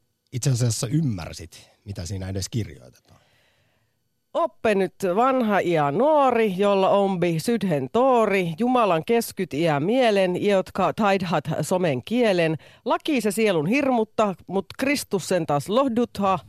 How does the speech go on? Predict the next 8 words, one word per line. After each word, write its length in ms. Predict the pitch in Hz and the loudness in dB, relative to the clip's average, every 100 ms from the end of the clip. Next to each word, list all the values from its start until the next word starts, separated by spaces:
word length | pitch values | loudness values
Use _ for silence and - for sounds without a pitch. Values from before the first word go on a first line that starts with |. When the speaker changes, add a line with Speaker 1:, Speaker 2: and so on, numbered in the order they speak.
| - _ - - _ _ _ _ _ _ _ | -20 _ -20 -20 _ _ _ _ _ _ _
Speaker 2:
Lue 300 | 226 311 302 | -8 0 0
siis 380 | 269 254 240 - - 196 | 2 0 0 -2 -8 -2
hue 440 | 254 240 202 180 147 | 2 4 4 4 2
laps 320 | 202 190 - | 0 -2 -2
teste, 440 | 277 294 - - 208 | 0 2 0 0 2
alkuoppi 760 | 214 226 - 190 196 - 175 | 4 2 0 0 0 -2 -2
ilman 300 | 180 151 151 | 0 0 2
este. 580 | 170 156 - - 127 | 0 -2 -6 -8 -8